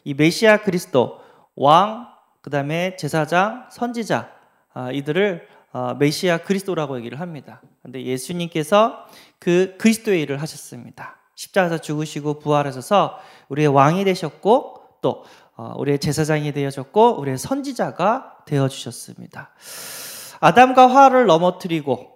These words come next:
어, 우리를 종노릇하게 만들어서 불행을 갖다 주는 사단의 권세를 깨뜨리신 왕 되셨습니다. 그리고 십자가에서 피 흘려 죽으심으로 죄와 사망의 법에서 우리를 구원하신, 어, 제사장 되셨습니다.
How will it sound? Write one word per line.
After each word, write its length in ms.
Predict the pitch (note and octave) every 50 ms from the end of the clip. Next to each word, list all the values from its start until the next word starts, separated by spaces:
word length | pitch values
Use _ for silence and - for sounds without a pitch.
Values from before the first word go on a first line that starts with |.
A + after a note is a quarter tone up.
| _ _
어, 240 | - B2+ B2 B2 A#2+ B2+
우리를 560 | C#3+ D3 D3+ D3+ E3 F#3 G#3+ B3 C#4 - - _ _ _ _ _ _ - _
종노릇하게 720 | - D#3 D3 D#3 E3+ F3 F3 F3 E3+ - - F3 D#3+ D#3+ D#3+
만들어서 560 | D3+ C#3 C3+ C#3 C#3 C#3 C3+ C3+ - D#3 -
불행을 280 | - D#3+ F3 G3 G#3+ G3+
갖다 300 | F#3 E3+ - - D3+ C3+
주는 360 | C3 C#3+ F#3 A3 G3+ D3+ B2+ - _ - - - _ _
사단의 420 | - - C4+ C4 D4 C#4+ C#4 C4+ C#4
권세를 400 | F#3+ D#3+ D#3+ - E3+ D3+ D3 D3+
깨뜨리신 720 | A3+ A#3+ A#3 A#3 A3+ G3 F#3 - - F#3+ G3 A3 B3 A#3 -
왕 280 | - A#2+ A#2 B2 C3+
되셨습니다. 760 | C#3 D#3 D3 C#3 A#2 - - B2 A2 - - _ - - - _ _ _ _ _ _ _
그리고 240 | _ C#3 C3+ C3+ C#3+
십자가에서 800 | C#3 - - _ - A3+ A3+ A3 G#3+ G#3 G3 G3 F#3+ F#3 F#3
피 160 | F#3 - - B3
흘려 580 | A#3 A3+ G#3 F3+ F3 F3+ G3 A3 B3 C4+ - -
죽으심으로 680 | - - C#3 C#3+ D3 - C#3+ C#3 E3+ G3+ F#3+ C#3+ - - - - _ _
죄와 380 | - - E3 E3 F3+ G3 G3 G3
사망의 560 | G3 - - C4 C4 B3+ B3 A#3+ A#3 A#3 A3+
법에서 400 | - D#3+ C3 C#3+ C#3+ C3+ - E3
우리를 280 | C#3 B2 B2 B2 C#3 D3+ C#3+
구원하신, 580 | D3 - C3 B2 B2 A#2+ A#2+ - A3 G#3 D#3 - _ _ _ _ _ _ _
어, 220 | - - A2+ - -
제사장 420 | - C3+ B2 C#3+ C#3+ C3+ C#3+ C3
되셨습니다. 760 | B2 A#2+ A2+ B2 A#2+ - - - - - - _ - C#3 -